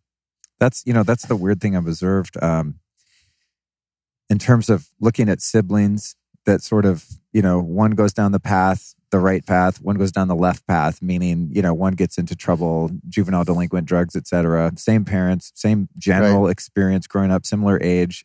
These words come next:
Speaker 1: And then one kind of goes off and does well in school and is integrated and seemingly happy and goes off to college and is successful in life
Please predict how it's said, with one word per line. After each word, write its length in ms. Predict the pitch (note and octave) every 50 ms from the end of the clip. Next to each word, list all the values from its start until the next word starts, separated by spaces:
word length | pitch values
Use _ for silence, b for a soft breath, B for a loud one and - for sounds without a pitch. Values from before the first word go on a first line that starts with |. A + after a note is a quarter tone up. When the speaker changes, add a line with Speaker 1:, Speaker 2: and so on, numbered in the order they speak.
| _
Speaker 1:
And 160 | - G2+ G#2 G#2+
then 180 | G#2+ G#2 G#2 G2+
one 360 | G#2+ B2 C3 C3 B2+ C3 B2
kind 160 | D3 C3+ C3+
of 120 | C#3 C3 C3 - _ -
goes 200 | - E3 D#3+ E3
off 240 | D3+ D3 D3+ D3
and 120 | - D3 C#3
does 200 | B2+ C3+ C3+ C#3
well 160 | C#3 C3 C3+
in 80 | C3+ B2
school 320 | - - B2+ B2+ B2 B2+
and 80 | B2+ B2
is 200 | B2 A#2+ A2+ - -
integrated 560 | - A#2+ B2 - A#2+ A2+ A#2 A#2 A2+ A#2 G#2+
and 220 | A#2 A#2 A#2 A#2 A2+
seemingly 300 | - A#2+ A2+ A#2 A#2 A#2
happy 380 | A#2 A#2 G#2 G#2+ G#2+ - - A2
and 100 | G#2+ G#2+
goes 140 | A2 G#2+ G2+
off 120 | A2 -
to 40 | -
college 420 | - - G#2 G2 F#2+ G2 G2+ F#2+ F#2+
and 320 | G2 F#2+ F#2+ F#2 - -
is 120 | G2 F#2
successful 560 | - G#2+ G2 - - G2 F2 - - - G2+ F#2+
in 80 | F#2
life 320 | F#2 E2+ F2 F2+ F2+ -